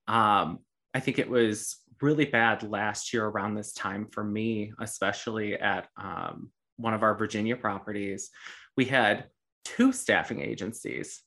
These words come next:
and then those staffing agencies couldn't, uh, get workers either. And then sometimes they wouldn't show up,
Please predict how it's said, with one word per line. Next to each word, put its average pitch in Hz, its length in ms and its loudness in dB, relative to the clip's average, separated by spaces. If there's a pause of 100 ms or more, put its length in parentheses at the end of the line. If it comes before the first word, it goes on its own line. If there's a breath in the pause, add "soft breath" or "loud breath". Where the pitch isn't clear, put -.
(100)
and 139 100 2
then 139 220 6
those 123 280 4
staffing 196 460 4
agencies 120 800 0 (640 loud breath)
couldn't, 170 460 2 (180)
uh, 127 440 4
get 151 220 2
workers 151 360 4
either. 165 520 0 (360)
And 131 640 2
then 131 200 0
sometimes 123 400 -4
they 123 80 2
wouldn't 117 220 -2
show 165 240 2
up, 143 220 -2